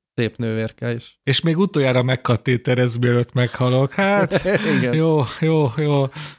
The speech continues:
Speaker 2: Igen, igen, hát igen, igen. Szóval viszonylag azért arra viszonylag kevés esélyt látok, hogy erőm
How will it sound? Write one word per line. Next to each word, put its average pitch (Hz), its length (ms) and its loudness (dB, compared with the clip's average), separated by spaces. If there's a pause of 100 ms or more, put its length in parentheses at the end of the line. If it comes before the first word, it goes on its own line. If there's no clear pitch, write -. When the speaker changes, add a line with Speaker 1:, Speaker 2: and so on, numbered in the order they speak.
(200)
Speaker 2:
Igen, 156 320 0
igen, 156 260 2
hát 180 120 -2
igen, 208 220 0
igen. 175 340 0
Szóval 156 280 0
viszonylag 170 460 0
azért 160 360 2
arra 135 520 2 (120)
viszonylag 123 420 -2
kevés 113 380 -2
esélyt 110 320 -2
látok, 110 440 -2
hogy 110 160 -6 (100)
erőm 120 360 2